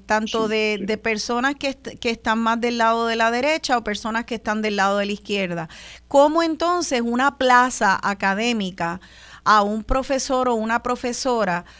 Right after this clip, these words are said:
Speaker 1: puede darle seguridad de poder entrar en ese debate y de poder... Eh, tener una voz fuerte y fundamentar sus opiniones y entrar en el debate?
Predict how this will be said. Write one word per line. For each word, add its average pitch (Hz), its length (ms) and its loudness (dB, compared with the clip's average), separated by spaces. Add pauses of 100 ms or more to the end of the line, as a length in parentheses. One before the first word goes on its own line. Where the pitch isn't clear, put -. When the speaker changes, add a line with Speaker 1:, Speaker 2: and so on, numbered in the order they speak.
(200)
Speaker 1:
puede 262 400 2
darle 277 500 2
seguridad 208 1000 2 (400)
de 226 280 0
poder 226 400 0
entrar 262 400 0
en 269 140 -2
ese 269 220 -4
debate 233 760 2
y 226 120 -6
de 202 140 -2
poder... 214 680 -2
Eh, 196 440 -6 (520)
tener 214 320 -2
una 277 200 2
voz 269 200 2
fuerte 294 680 0
y 226 240 -6
fundamentar 214 760 0
sus 262 160 -2
opiniones 240 680 -2
y 226 100 -2
entrar 202 340 0
en 262 120 0
el 269 140 0
debate? 247 600 4